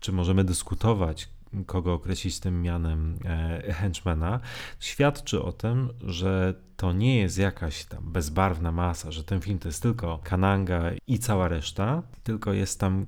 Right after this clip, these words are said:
kilka naprawdę fajnie napisanych, naprawdę fajnie zagranych,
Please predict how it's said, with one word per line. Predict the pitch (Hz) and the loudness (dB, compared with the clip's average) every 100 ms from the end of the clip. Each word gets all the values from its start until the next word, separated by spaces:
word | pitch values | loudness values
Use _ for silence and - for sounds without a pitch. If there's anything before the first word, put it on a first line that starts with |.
| - - - | -8 -20 -2
kilka | 127 127 123 107 | 2 2 2 0
naprawdę | 98 98 - - 123 110 | 0 0 -2 0 2 2
fajnie | - 107 95 | 2 2 2
napisanych, | 90 85 - 90 87 76 | 2 -2 -4 -4 -4 -2
naprawdę | 87 78 117 117 113 | -4 0 0 2 2
fajnie | - 98 92 | 6 8 8
zagranych, | 85 82 87 90 131 135 87 85 | 6 2 4 6 6 6 4 -2